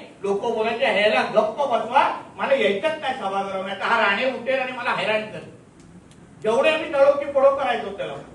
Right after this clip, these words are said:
मला हवायचं मासेमारी असो, तुमचे डिझेल परतावण्याचे विषय असतो,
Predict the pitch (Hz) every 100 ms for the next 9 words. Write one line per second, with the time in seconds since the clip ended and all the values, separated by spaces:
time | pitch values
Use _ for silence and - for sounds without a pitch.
0 | - - - - - - - - - 226
1 | 233 214 240 220 220 190 190 190 262 254
2 | 247 254 233 226 240 247 240 226 226 214
3 | 214 196 190 214 262 - 233 233 247 247
4 | 247 254 247 240 254 247 220 254